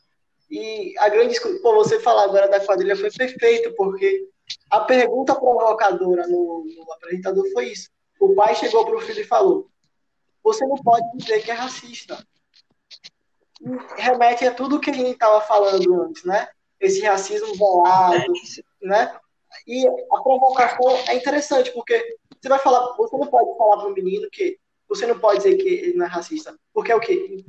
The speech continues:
Speaker 1: Você vai trazer com que o menino faça o quê? Ele vai guardar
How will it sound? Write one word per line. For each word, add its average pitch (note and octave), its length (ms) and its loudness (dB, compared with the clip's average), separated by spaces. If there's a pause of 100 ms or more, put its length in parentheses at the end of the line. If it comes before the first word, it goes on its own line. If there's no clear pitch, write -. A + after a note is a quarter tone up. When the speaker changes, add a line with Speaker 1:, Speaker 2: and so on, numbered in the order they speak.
(100)
Speaker 1:
Você G3+ 280 -2
vai G#3 160 2
trazer G3 340 -2
com - 120 -18
que - 120 -12
o G#4+ 80 -8
menino G#4 220 -6 (640)
faça G#3+ 220 -2
o B3+ 60 -10
quê? - 360 -2 (280)
Ele F3+ 180 6
vai G3 280 4
guardar G#3 760 2